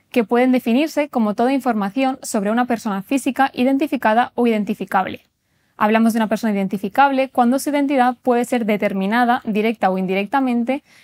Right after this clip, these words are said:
en particular mediante un identificador, como por ejemplo puede ser un nombre, un número de identificación, datos de localización, un identificador en línea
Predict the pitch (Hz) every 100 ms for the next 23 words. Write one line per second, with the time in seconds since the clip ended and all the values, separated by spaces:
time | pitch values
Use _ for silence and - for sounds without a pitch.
0 | _ 262 247 285 277 294 254 254 254 220
1 | 214 208 240 - 247 214 202 208 196 185
2 | - - 220 202 202 190 214 208 214 208
3 | 196 202 190 196 247 262 254 254 254 226
4 | 208 202 190 190 190 190 196 202 202 247
5 | 254 262 262 - _ - 220 214 208 208
6 | 202 196 208 196 254 269 269 _ - 226
7 | 208 202 220 214 202 208 277 254 240 247